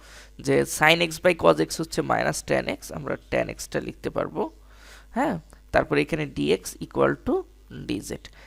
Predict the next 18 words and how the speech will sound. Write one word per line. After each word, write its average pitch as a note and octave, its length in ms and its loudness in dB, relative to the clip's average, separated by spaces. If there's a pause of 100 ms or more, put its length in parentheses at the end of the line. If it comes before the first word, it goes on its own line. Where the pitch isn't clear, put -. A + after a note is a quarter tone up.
(140)
তাহলে F3+ 240 8
একটা F#3+ 220 0
জিনিস G3 280 -6
আমরা F3+ 160 0
এখানে F3+ 200 -2
বুঝতেই D#3 380 -2
পারছি F3 440 0
যে D#3+ 220 0 (480)
tan F3 240 4 (240)
x - 20 -16 (180)
equal F3+ 280 2
to F#3 60 -4
কি G#3 160 -8
লিখতে - 280 -6
পারবো? A3+ 440 -4 (180)
Tan D3 160 0 (100)
x - 20 -16 (200)
dx C#3+ 200 -2